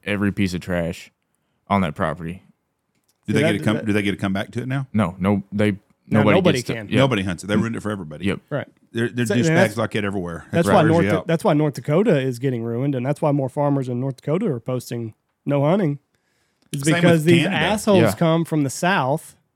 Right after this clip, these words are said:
Speaker 3: Me, you know, we, we did a good job of picking up after ourselves, but people come up there, and like you said, it'll, it'll have just rained, and they'll drive all over this thing and leave ruts in it, and then they post it the next year, "No hunting," and they don't let anybody hunt.
Speaker 1: Yeah, and it ruins it for everybody. It's
Speaker 3: Everybody.
Speaker 1: not just them.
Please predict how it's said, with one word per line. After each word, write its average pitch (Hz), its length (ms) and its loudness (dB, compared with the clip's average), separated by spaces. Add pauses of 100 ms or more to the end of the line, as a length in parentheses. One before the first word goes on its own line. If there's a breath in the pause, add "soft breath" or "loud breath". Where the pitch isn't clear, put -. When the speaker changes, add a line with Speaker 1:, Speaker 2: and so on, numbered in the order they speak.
(120)
Speaker 3:
Me, 156 280 0
you 143 100 -2
know, 131 240 -4
we, 190 400 4
we 196 160 6
did 180 160 4
a 139 40 0
good 135 140 -2
job 127 200 -4
of - 60 -20
picking 135 260 -4
up 202 160 -2
after 120 220 -4
ourselves, 123 460 -6
but 143 200 0 (360)
people 202 240 0
come 180 200 2
up 160 160 0
there, 147 100 0
and 139 60 0
like 139 160 -4
you 160 40 -10
said, 160 180 0
it'll, 117 240 -2
it'll 147 220 0
have 135 100 0
just 156 240 0
rained, 135 280 0
and 127 160 -4
they'll 135 80 -2
drive 147 420 0
all 165 200 6
over 156 220 4
this 147 200 0
thing 170 220 2
and 127 100 -2
leave 143 180 0
ruts 180 240 2
in 117 140 -4
it, 131 160 -6 (640)
and 135 560 0
then 147 360 2
they 139 180 2
post 147 300 0
it 139 100 -2
the 135 60 -4
next 147 280 -2
year, 139 100 -2
"No 131 140 -2
hunting," 107 300 -6
and 117 100 -8
they 127 60 -6
don't 127 120 -6
let 131 100 -4
anybody 139 260 -2
hunt. 92 240 -14
Speaker 1:
Yeah, 127 180 2
and 113 220 0
it 110 140 0
ruins 113 240 2
it 92 100 0
for 78 120 -4
everybody. 92 420 0
It's 101 220 2
Speaker 3:
Everybody. 113 40 0
Speaker 1:
not 127 180 6
just 123 200 -2
them. 107 320 2